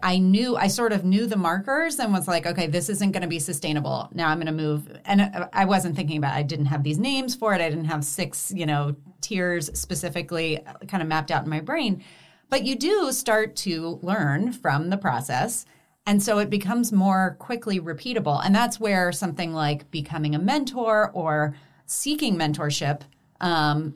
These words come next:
can help you move through some of these uncomfortable spaces more quickly. I think that when I started as a photographer,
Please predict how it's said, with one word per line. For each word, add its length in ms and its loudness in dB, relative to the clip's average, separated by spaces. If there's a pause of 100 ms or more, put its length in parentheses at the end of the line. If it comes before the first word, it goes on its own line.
(120)
can 560 0
help 400 -4
you 240 -2
move 400 -4 (140)
through 260 -4
some 240 -4
of 140 -2
these 260 0
uncomfortable 640 -4
spaces 720 -4
more 240 -6
quickly. 440 -8
I 160 4
think 240 -2
that 160 -2
when 520 -4 (440)
I 240 2
started 460 0
as 120 0
a 60 -4
photographer, 800 0